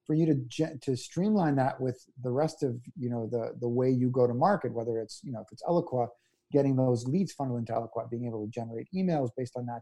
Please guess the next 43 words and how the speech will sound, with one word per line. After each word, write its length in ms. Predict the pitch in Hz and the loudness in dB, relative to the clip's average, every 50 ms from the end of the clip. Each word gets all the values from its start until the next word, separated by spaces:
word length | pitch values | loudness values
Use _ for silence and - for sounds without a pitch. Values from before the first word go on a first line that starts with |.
| - | -8
data. 280 | - 123 117 117 - - 131 _ _ _ _ _ _ _ _ _ _ 123 | -8 -8 -8 -8 -10 -12 -14 _ _ _ _ _ _ _ _ _ _ -4
Um, 420 | 127 123 120 120 120 123 117 110 - _ _ _ _ _ _ - | -2 0 0 0 0 -2 -2 -4 -8 _ _ _ _ _ _ 6
that's 300 | 170 165 165 160 - 147 | 8 8 8 6 4 2
a 20 | |
big 280 | 135 127 139 127 123 - | 4 4 4 4 4 2
part 200 | 131 131 123 123 | 2 2 4 4
of 80 | 110 | 2
what 200 | 117 120 117 - | 2 2 0 0
we 120 | - 120 117 | -2 -4 -4
do. 280 | 120 - 113 113 120 120 _ _ _ _ _ _ _ _ | -4 -6 -6 -8 -8 -10 _ _ _ _ _ _ _ _
So 80 | _ - | _ -2
it's 140 | 160 143 - | -2 2 6
really 180 | 233 226 208 | 8 10 10
about 300 | 190 170 165 156 147 143 143 - - - | 10 8 8 8 6 6 4 0 -4 -2
enabling 600 | 131 139 147 147 143 147 143 139 135 135 139 - - | 0 2 4 4 4 4 4 4 2 0 0 -2 -4
the 100 | 127 123 | -6 -6
sophisticated 720 | - - 123 - 143 131 - - 139 - 139 127 123 117 | -6 -6 -4 -2 -2 -2 -2 -4 -2 0 0 0 0 0
marketer 540 | 113 117 113 110 - - 127 120 113 110 110 | 2 2 2 0 0 -4 -4 -2 -2 -2 -2
to 80 | 120 113 | -4 -4
be 160 | 117 113 113 | -2 -2 -2
nimble 380 | 107 107 110 117 123 127 123 | -2 -2 -2 0 0 2 4
with 80 | 123 123 | 4 4
all 120 | 123 123 | 4 4
their 140 | 123 127 123 - | 2 0 -2 -4
content 440 | - 110 113 120 - 185 202 196 - | -8 -10 -12 -8 -6 -6 -4 -4 -6
and 80 | - - | -8 -8
actually 300 | 139 135 - - 143 131 | -10 -10 -2 0 0 0
be 160 | 120 123 117 | 2 0 -2
able 220 | 117 113 117 113 - - | 0 -2 -4 -6 -6 -6
to 120 | 120 120 117 - _ _ _ _ _ _ _ - | -6 -6 -6 -6 _ _ _ _ _ _ _ -2
prove 280 | - 131 135 139 135 131 120 | 4 6 6 6 6 4 2
value, 600 | 120 120 117 120 127 131 123 110 104 104 - - - _ _ _ _ _ _ _ - | -2 0 2 2 2 2 2 0 -2 -4 -4 -6 -12 _ _ _ _ _ _ _ -12
uh, 60 | 123 | -10
while 320 | 120 120 110 117 120 120 120 | -10 -8 -6 -4 -4 -4 -4
producing 580 | - - 127 123 120 120 117 - 131 123 113 | -4 -4 -2 0 0 0 0 -2 -4 -4 -4
these 200 | 113 110 104 104 | -2 -4 -4 -4
rich 220 | 110 117 110 - 107 | -6 -8 -8 -10 -14
experiences 720 | 107 - - _ 113 113 110 110 110 107 - - - - - _ | -16 -18 -14 _ -12 -12 -12 -14 -14 -16 -16 -18 -20 -20 -18 _
for 80 | 110 | -14
their, 300 | 110 - - - - - _ _ _ _ _ | -12 -12 -12 -12 -14 -16 _ _ _ _ _
for 100 | - 110 | -14 -12
their 120 | 107 - | -12 -12
customers. 600 | - _ - - - _ _ _ _ _ - - | -14 _ -18 -18 -18 _ _ _ _ _ -20 -20